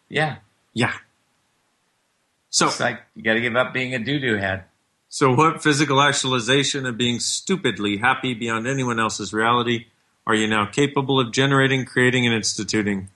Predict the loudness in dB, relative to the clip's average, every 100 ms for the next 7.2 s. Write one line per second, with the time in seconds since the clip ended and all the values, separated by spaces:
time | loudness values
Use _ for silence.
0 | _ -6 0 2 2 0 0 2 4 4
1 | 4 0 -2 0 0 0 -10 _ 0 2
2 | 4 4 4 4 4 4 4 4 2 2
3 | 0 2 2 2 2 0 0 0 0 2
4 | 2 2 2 0 -2 -2 -4 -2 0 0
5 | 0 -2 -2 -2 -2 -2 -2 -4 -4 -4
6 | -4 -6 -10 -10 -10 -8 -6 -4 -2 -2
7 | -4